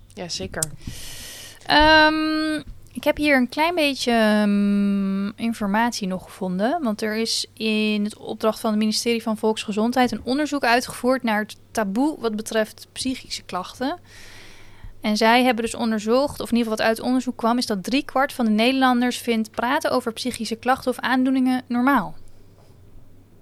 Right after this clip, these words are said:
Speaker 2: Vind ik best hoog.
Speaker 1: Ja, had ik niet verwacht.
Speaker 2: Nee. Ook is er een overwegend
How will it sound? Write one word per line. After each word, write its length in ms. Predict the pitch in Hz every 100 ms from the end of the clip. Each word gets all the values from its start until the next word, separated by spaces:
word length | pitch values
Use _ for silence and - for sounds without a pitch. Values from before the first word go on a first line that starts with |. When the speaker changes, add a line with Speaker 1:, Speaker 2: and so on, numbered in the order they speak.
| - -
Speaker 2:
Vind 160 | - 247
ik 60 |
best 180 | 170 160
hoog. 460 | 185 220 180 - -
Speaker 1:
Ja, 420 | - 285 427 214 160 -
had 140 | 185
ik 100 | 180
niet 160 | 180 -
verwacht. 420 | 233 226 - -
Speaker 2:
Nee. 360 | 285 147 - - - - - -
Ook 180 | - 285
is 140 | 320
er 100 | 302
een 120 | 269 240
overwegend 760 | 254 233 214 269 320 262 220